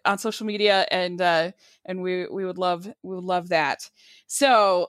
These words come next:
let's dive into our list. So we each created a list of top five, uh, or five, uh, rom-coms that we think are really good for guys, or we think that guys will like.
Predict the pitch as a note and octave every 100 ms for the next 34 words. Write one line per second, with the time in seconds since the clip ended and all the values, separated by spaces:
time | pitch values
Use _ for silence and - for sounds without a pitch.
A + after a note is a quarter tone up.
0 | - A3 E4+ - - A#3 A3+ G3+ G3+ G#3+
1 | F3+ E3 C#3 - - G#3+ A#3 D#4 D#4 C#4
2 | - - C4+ A#3 G#3 G3 F#3+ F3+ - -
3 | F#3 - - - B3+ - - A#3+ G3 F#3
4 | F3+ F3+ - _ _ _ _ G3 F#3+ E3
5 | E3+ E3+ - A#3 A#3 A#3 A#3 A#3 - _
6 | _ _ G3+ G3 F#3+ F#3 F#3 F3+ - -
7 | - _ _ _ G3+ B3 B3+ C4+ B3 A#3+
8 | A3 G#3 G#3 F#3+ F#3 F3 F#3+ A3 A#3 A3+
9 | G3 F#3 F3+ - F3+ E3 E3+ C3+ A2 -
10 | E3+ F3 F#3 F#3 F3 D#3+ D#3+ E3+ G#2+ A1
11 | -